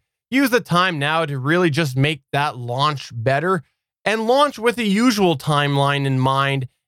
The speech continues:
and don't rush to get the show going now and,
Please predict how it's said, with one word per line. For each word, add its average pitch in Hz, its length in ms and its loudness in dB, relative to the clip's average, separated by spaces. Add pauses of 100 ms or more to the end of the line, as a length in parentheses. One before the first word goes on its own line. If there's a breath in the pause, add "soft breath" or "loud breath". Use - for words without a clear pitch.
(120)
and 180 300 -4 (200)
don't 233 400 0
rush 165 460 0
to 175 80 -6
get 160 240 -4
the 165 100 -2
show 156 300 2
going 151 480 2
now 139 460 -2 (420)
and, 151 420 -2